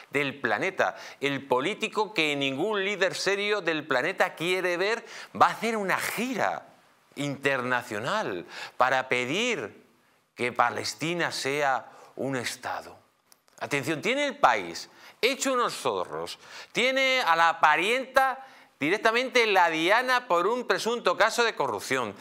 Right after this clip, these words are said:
tiene el partido metido en el mayor caso de corrupción de la historia de España, porque hay que decirlo, si no hubiera sido, esto no se organiza desde un ministerio, no, no, esto se,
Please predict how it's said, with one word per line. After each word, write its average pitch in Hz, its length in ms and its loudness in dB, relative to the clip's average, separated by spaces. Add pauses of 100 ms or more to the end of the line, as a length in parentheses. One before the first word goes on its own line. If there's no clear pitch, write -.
(340)
tiene 254 300 4
el 269 140 0
partido 214 560 4
metido 226 500 2
en 196 120 2
el 147 100 0
mayor 147 340 2
caso 233 240 2
de 233 80 2
corrupción 180 360 -2
de 220 80 4
la 170 40 2
historia 208 320 0
de 160 60 0
España, 143 500 0 (220)
porque 101 280 0
hay 160 100 4
que 214 100 4
decirlo, 180 640 2 (160)
si 131 200 -4
no 147 140 0
hubiera 190 200 2
sido, 196 420 0 (280)
esto 151 240 0
no 220 80 -2
se 214 100 2
organiza 160 580 2 (200)
desde 139 260 0
un 143 80 -2
ministerio, 143 720 2
no, 110 160 -2
no, 147 180 -2
esto 170 220 -2
se, 185 200 -2